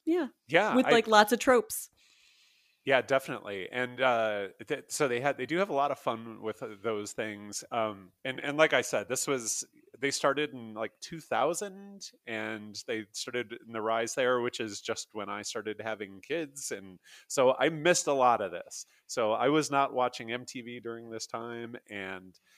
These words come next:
Speaker 2: uh,
Speaker 1: And boy, did
Speaker 2: basically
Speaker 1: you miss out.
Speaker 2: I did. I
Speaker 1: <laughs>
Speaker 2: absolutely did. Um, so I, I, when listening to their songs, I listened to a bunch of their songs in the last week,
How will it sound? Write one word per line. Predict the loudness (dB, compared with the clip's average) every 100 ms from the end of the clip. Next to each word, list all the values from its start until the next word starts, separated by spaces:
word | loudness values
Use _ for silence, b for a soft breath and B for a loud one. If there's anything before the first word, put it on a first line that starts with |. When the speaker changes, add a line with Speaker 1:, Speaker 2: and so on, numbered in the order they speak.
| _ _
Speaker 2:
uh, | -6 -4 -6 -8 _ _ _ _ _ _ _ -4
Speaker 1:
And | 0 8
boy, | 10 12
did | 10
Speaker 2:
basically | 8 8
Speaker 1:
you | 8
miss | 8 8
out. | 8 8 4 _ _ 2
Speaker 2:
I | 2
did. | 4 4 6 4 -2
I | -4 0
Speaker 1:
<laughs> | 2
Speaker 2:
absolutely | 4 4 2 0
did. | -2 0 0 -2
Um, | 0 2 2 -2 -18 -14
so | -2 4
I, | 4 4
I, | 0 -2 -4
when | -8 -2
listening | -2 -2 -6 -4
to | -4 -2 -2 -4
their | -4 -4
songs, | 0 2 2 2 -2
I |
listened | -2 -2 -6
to | -10
a |
bunch | -2 0 0 0
of |
their | -2
songs | -2 -4 -6 -10
in |
the | -10
last | -8 -8 -8 -8
week, | -8